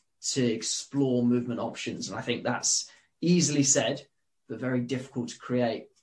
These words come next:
And you mentioned about when we were speaking off air,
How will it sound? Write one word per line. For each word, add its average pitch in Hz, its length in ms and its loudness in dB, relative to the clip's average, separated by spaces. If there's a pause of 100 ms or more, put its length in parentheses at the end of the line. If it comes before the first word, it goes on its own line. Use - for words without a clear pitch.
(120)
And 120 240 2
you 139 100 6
mentioned 127 420 0
about 120 380 -6 (600)
when 127 160 4
we 127 80 4
were 120 40 2
speaking 123 380 2
off 131 200 -2
air, 117 300 -6